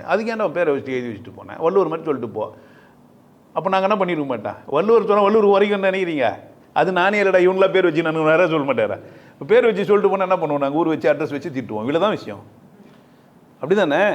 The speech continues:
பாராட்டவா திட்டவா? என்ன கூட நீங்க என்ன வேணா பண்ணலான்ற நான். எனக்கு ஒண்ணும் பிரச்சனை இல்லை, எனக்கு அதுல ஒண்ணும் கஷ்டம்லாம் எனக்கு இல்லை.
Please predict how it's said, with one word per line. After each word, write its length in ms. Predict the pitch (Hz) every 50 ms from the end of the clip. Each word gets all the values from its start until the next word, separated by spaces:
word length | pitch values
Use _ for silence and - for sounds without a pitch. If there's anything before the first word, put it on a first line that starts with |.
| 92 - - - - - - -
பாராட்டவா 420 | 143 165 180 175 147 143 151 165 139
திட்டவா? 300 | 135 120 123 123 120 120 123 - - - - - _ _ _ _ - _ _ _ - - _ _ _ -
என்ன 340 | 127 156 180 208 240 254 233
கூட 180 | 196 214 247
நீங்க 200 | 254 233 214 190
என்ன 280 | 170 165 160 190 208 196
வேணா 160 | 190 190 196 170 170
பண்ணலான்ற 420 | 156 147 139 131 127 117 107 107 95
நான். 220 | 90 90 - - - - _ - - - - _ _ _ _ _ - - -
எனக்கு 240 | 127 147 175 180 196
ஒண்ணும் 180 | 196 196 151 151
பிரச்சனை 280 | 143 - - 151 135 120
இல்லை, 160 | 147 - -
எனக்கு 200 | - - - 95
அதுல 180 | 104 110 113
ஒண்ணும் 340 | 117 123 131 131 127 123 113 110 - - - - - - - - - _ - -
கஷ்டம்லாம் 440 | 120 - - - 143 131 135 127 110
எனக்கு 180 | 101 - -
இல்லை. 160 | 95 90 -